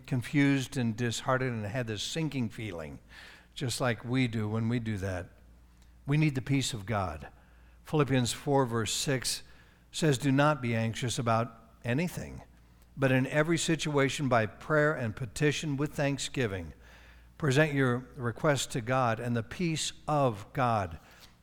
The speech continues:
which transcends all understanding, will guard your hearts and minds in Christ Jesus."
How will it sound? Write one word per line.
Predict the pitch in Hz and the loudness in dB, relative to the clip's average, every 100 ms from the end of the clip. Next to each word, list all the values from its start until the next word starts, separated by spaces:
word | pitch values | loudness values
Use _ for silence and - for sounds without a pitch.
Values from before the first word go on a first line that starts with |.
| - | -2
which | 135 - | -2 -2
transcends | - 151 143 123 143 143 139 | 2 4 4 4 4 4 0
all | 151 151 160 - | 0 2 2 2
understanding, | 156 160 - 156 131 135 | 0 0 -2 0 2 2
will | 123 | 0
guard | 107 120 113 | 2 2 2
your | 104 101 | 0 -2
hearts | - 151 147 - | 2 4 4 -2
and | 117 107 | -2 0
minds | 117 131 110 98 92 - - - - | 2 2 2 -2 -6 -12 -18 -20 -10
in | 120 | -8
Christ | 104 123 110 - | -2 0 0 -2
Jesus." | - 131 120 104 82 - - | -4 0 0 -2 -4 -4 -6